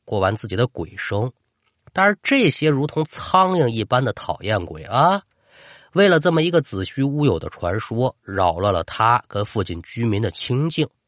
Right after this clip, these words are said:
这才现身把这苍蝇赶走。中年人的目的是达到了，至于阿郎他们的碰头彩，那肯定是头破血流。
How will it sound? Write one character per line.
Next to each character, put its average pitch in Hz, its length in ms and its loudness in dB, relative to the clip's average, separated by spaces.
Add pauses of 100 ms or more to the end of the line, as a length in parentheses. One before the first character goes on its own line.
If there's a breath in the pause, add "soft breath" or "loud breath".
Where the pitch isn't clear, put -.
(160)
这 127 100 -2
才 127 140 -2
现 95 240 0
身 143 260 0 (200)
把 - 140 -10
这 - 100 -14
苍 123 280 -2
蝇 104 140 -4
赶 120 260 -6
走。 - 160 -12 (1300 soft breath)
中 269 220 4
年 247 160 6
人 233 120 4
的 247 100 2
目 247 220 2
的 160 100 2
是 147 140 2
达 113 220 2
到 156 240 4
了， 101 320 2
至 147 160 -2
于 151 160 0
阿 175 260 4
郎 113 340 2
他 170 80 -4
们 156 120 0
的 151 80 0
碰 - 320 -4
头 127 240 0
彩， 87 560 -6
那 98 220 -6
肯 - 220 -8 (120)
定 170 180 -2
是 - 120 -6 (100)
头 135 200 0
破 156 160 2
血 - 220 -6
流。 - 240 -20